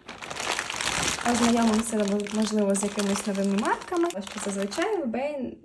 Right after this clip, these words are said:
е, продавці не дуже гарно пакують прикраси. Ось так. Коли я отримала цей лот, я дуже розчарувалася, бо він був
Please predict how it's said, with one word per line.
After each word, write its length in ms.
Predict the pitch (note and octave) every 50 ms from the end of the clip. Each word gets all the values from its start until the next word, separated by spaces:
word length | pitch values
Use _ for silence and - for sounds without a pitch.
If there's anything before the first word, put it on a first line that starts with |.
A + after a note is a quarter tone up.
| - _ -
е, 200 | G3+ G3+ G3+ G3+ -
продавці 420 | G#3+ G#3 F#3+ G3+ - - - D4
не 120 | C4+ A#3+
дуже 240 | G#3+ G3+ A3 G#3+ G#3+
гарно 320 | G#3+ G3+ G#3 A3 A3 G#3+ G#3+
пакують 420 | - F#3+ - - G#3 G3 G3 -
прикраси. 520 | - F3+ F3+ - F#3 E3+ E3+ - - - - -
Ось 180 | C#4 C#4 -
так. 280 | - - - - - - _ _ - - - - - - - - - - - -
Коли 140 | C#4+ D4+ G4
я 200 | A#4 G#4 E4 D4
отримала 520 | - - - D4 C#4 C4 A#3+ A3+ A3 A3
цей 340 | A3 - - A#3 G#3 G3 F#3+
лот, 340 | G3 A3 C#4 F4+ - - -
я 60 | B3+
дуже 280 | A#3+ B3 B3 A#3 A3+
розчарувалася, 840 | G#3 G3+ G#3 - - - G#3 F#3+ F#3 F#3 G3 B3 C#4+ D#4 D#4 - E4
бо 140 | C4 B3+ G#3+
він 220 | G3 B3+ D4 D4
був 160 | C4+ C#4+ D4